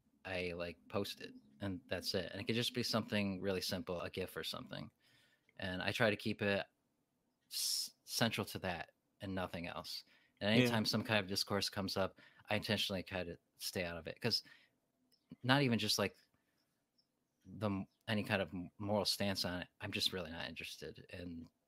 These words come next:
Speaker 1: fandom drama, to be honest. So
Speaker 2: Mm-hmm.
Speaker 1: I kinda keep a, an intentional distance with it.
Speaker 2: Do you feel disconnected from the fandom because of that?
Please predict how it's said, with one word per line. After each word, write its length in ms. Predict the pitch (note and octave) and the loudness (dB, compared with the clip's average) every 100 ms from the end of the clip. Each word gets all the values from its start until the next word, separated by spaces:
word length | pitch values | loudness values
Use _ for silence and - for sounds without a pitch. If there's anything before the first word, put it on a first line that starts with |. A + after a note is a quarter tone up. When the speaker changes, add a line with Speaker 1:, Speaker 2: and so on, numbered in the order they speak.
| _ _ _ _ _ _ - | _ _ _ _ _ _ -2
Speaker 1:
fandom 300 | F#2+ F2+ E2+ | 0 0 -4
drama, 480 | E2+ F2+ F2+ F2+ F2+ - | -4 -4 -4 -4 -6 -8
to 80 | F2+ | -4
be 100 | F#2 | -2
honest. 380 | F2+ F2+ C3 | -2 -2 0
So 100 | A#2+ | 2
Speaker 2:
Mm-hmm. 20 | F#2 | 0
Speaker 1:
I 60 | |
kinda 280 | F2+ G#2+ G#2 | 2 2 2
keep 260 | - G#2+ - | 0 -8 -8
a, 80 | - | -8
an 100 | G#2+ | -6
intentional 640 | F#2+ - - G#2 - F#2+ E2+ | -6 -4 -4 -2 0 -2 -4
distance 500 | - F2+ - - - | -8 -8 -8 -10 -12
with 160 | - - | -12 -12
it. 160 | - - _ _ _ _ _ _ _ - - - _ - | -12 -14 _ _ _ _ _ _ _ -8 -8 -10 _ 10
Speaker 2:
Do 80 | C#3+ | 12
you 120 | C#3+ | 12
feel 220 | - C3+ | 10 8
disconnected 580 | B2+ B2 B2+ A2+ - C3 | 8 4 6 6 4 2
from 120 | C#3+ | 4
the 60 | C3+ | 4
fandom 360 | C3 C3 C3+ | 6 6 6
because 300 | C3 - B2 | 4 4 4
of 60 | B2+ | 6
that? 200 | D3+ E3+ | 4 2